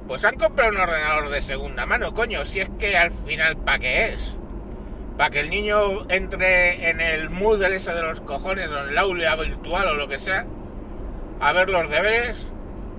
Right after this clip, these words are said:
y, y, y pa' entrar en internet? Si lo compras mejor, el tío va a estar jugando y vas a tener un problema.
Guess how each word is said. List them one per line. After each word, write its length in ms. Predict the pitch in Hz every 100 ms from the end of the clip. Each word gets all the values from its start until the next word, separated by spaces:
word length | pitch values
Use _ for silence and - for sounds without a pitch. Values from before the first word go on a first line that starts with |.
| - - -
y, 80 | 165
y, 360 | 156 160 180 156
y 140 | 165
pa' 200 | - 156
entrar 320 | 151 202 226
en 100 | 190 160
internet? 520 | 139 143 214 180 - - - - - - - - - -
Si 140 | - 156
lo 160 | 160
compras 360 | 180 226 262 247
mejor, 380 | 208 185 262 247
el 160 | 175 -
tío 240 | 220 220
va 60 | 185
a 40 |
estar 260 | 180 185 175
jugando 600 | - 151 175 - 131 107
y 160 | 139 139
vas 180 | 160 170
a 140 | 156
tener 200 | 165 196
un 220 | 190 139
problema. 560 | 131 143 185 151 113